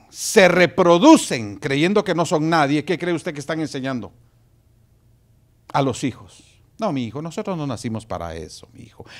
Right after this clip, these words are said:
Eso es para la gente rica, eso es para la gente que puede. Nosotros nacimos para esto". ¿Cuántos papás enseñan a sus hijos de esa manera? Porque fue lo que aprendieron.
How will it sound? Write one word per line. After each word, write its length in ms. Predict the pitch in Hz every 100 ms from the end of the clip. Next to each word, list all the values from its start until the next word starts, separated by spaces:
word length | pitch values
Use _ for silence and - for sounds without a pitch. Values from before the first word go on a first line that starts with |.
| -
Eso 220 | 247 -
es 80 | 202
para 180 | 160 127
la 120 | 107
gente 440 | - 104 92 95 92
rica, 520 | 87 85 82 - 123
eso 120 | -
es 80 | 190
para 160 | 208
la 120 | 175 139
gente 440 | 135 123 104 95
que 120 | -
puede. 540 | - - 85 85 76 - - 208
Nosotros 640 | 226 240 - 247 240 214 190
nacimos 520 | 160 - 185 175 151
para 340 | 117 101 90
esto". 420 | 92 98 - 92 - -
¿Cuántos 380 | - 208 214 208
papás 360 | - - 180 170
enseñan 440 | 135 175 170 147
a 40 |
sus 240 | 127 113 -
hijos 200 | 147 127
de 120 | 110
esa 180 | 113 -
manera? 500 | 90 85 80 - - _ _ _ _ _ _ _ _ _ _ _ _ _ _ _ -
Porque 220 | 247 233
fue 120 | 226
lo 100 | 226
que 80 | 226
aprendieron. 640 | 208 208 214 311 - -